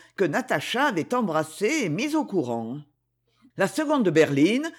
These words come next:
de laquelle sortaient des voix confuses entremêlées de rires, se vida également de son contenu. Natacha les interrogea sur leur nuit. Ils racontèrent leur bataille d'oreiller, dirent bonjour à leur mère,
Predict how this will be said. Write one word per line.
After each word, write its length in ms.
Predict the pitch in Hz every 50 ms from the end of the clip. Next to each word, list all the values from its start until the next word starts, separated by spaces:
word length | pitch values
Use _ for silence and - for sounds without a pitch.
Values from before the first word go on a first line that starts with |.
| - _
de 100 | 147 165
laquelle 460 | 196 196 196 - - 285 285 240 185 147
sortaient 360 | - 214 175 - - 208 175
des 120 | 151 147
voix 200 | 131 147 151 147
confuses 720 | - - 247 247 202 - - 247 262 247 190 139 147 127 143
entremêlées 500 | 131 131 - - 269 262 247 214 190 165
de 100 | 139 143
rires, 440 | 135 120 131 151 196 233 277 311 330 - - - - -
se 140 | _ - 185
vida 380 | 175 151 214 285 285 277 208 143
également 540 | 139 135 160 247 277 226 170 165 196 247 302
de 120 | 302 320
son 220 | - - 226 180
contenu. 760 | 151 214 269 285 - - 165 131 131 123 120 127 143 147 - _ _ _ _ _ _ _ _ _ _ _ _ _ _ _ _
Natacha 640 | - 226 320 320 - 233 208 - - 214 220 262 320
les 220 | 311 233 165 151
interrogea 580 | 208 233 220 277 262 214 190 170 139 175 226 302
sur 220 | 302 - 330 302
leur 180 | 262 233 190 156
nuit. 460 | 147 143 135 139 139 135 143 143 - _ _ _ _ _ _ _ - _ _
Ils 120 | 170 165 160
racontèrent 680 | 196 269 269 - 330 320 294 294 320 311 262 165 156
leur 140 | 151 131 131
bataille 440 | 160 214 220 - 233 208 180 165
d'oreiller, 640 | 151 147 139 135 127 127 123 131 147 180 233 302 - - - _ -
dirent 240 | 156 220 185 175 156
bonjour 460 | 143 202 294 320 294 262 302 254 190
à 60 | 160
leur 180 | 151 135 131 135
mère, 400 | 135 131 143 175 214 262 302